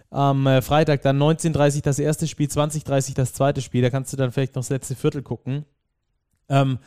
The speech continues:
finde ich ein bisschen schade. Hätte ich mir gewünscht, dass es da vielleicht das erste Spiel um achtzehn Uhr irgendwo losgeht und das letzte um einundzwanzig Uhr startet.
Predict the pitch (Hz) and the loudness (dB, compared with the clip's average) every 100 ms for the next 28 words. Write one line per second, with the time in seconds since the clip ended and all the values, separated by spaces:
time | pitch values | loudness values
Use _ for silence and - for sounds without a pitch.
0 | _ - 208 196 165 165 139 143 151 117 | _ 2 4 6 4 2 4 4 4 4
1 | 143 165 147 165 156 143 170 180 - - | 2 0 0 2 2 2 2 0 -6 -20
2 | - - - 156 147 151 139 147 143 143 | -20 -10 0 0 4 2 4 4 4 2
3 | 151 151 147 - 147 147 156 165 - 165 | 2 2 -2 0 0 0 0 -2 2 0
4 | 147 156 151 151 143 139 143 143 160 - | 4 4 6 4 2 2 4 4 2 0
5 | 160 139 139 147 147 - 147 131 147 139 | -4 0 0 2 0 2 2 2 0 0
6 | - 135 131 - 156 - 117 131 | 0 -2 -4 -4 -2 0 0 0